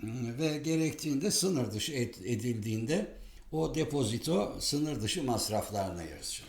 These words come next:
yazılacak. Bunun gibi kanunlar var. Şimdi sakın yanlış anlamayın. Bir milletin kendi topraklarını aşırı yabancı akınına karşı korumasına karşı değilim. Tam tersine,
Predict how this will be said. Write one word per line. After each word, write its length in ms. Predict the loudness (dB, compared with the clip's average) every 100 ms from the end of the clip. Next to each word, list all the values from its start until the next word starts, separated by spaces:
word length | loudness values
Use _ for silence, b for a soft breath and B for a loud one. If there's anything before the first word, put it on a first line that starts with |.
| -8
yazılacak. 640 | -6 -6 -10 -14 -16 -14 -4
Bunun 300 | -2 0 0
gibi 360 | 0 0 0 B B B 2
kanunlar 640 | 4 4 2 0 -2 -6
var. 140 | -8
Şimdi 500 | -4 0 4 4 2 -4 -16 -20 -20 -20 -20 -20 -16 -14 b b b 0
sakın 360 | 4 4 4
yanlış 320 | 2 2 2
anlamayın. 480 | 4 4 4 2 -2 -12 B B B B B B
Bir 320 | -8 -4 -2 0
milletin 760 | 0 0 2 2 2 -2 -4 -12 -8
kendi 360 | -4 -2 -2 0
topraklarını 1040 | 2 2 2 0 2 4 6 6 4 2 -4 -2
aşırı 440 | 0 2 0 -2 -2
yabancı 720 | 0 0 0 2 2 2 0
akınına 640 | 0 2 4 4 2 0
karşı 380 | -2 -4 -6 -4
korumasına 840 | 0 2 2 2 2 2 2 2 -2
karşı 360 | -2 0 -2
değilim. 260 | -4 -6 -8 -14 -18 -16 B B B B B -2
Tam 240 | 0 2
tersine, 640 | 2 4 4 2 2 0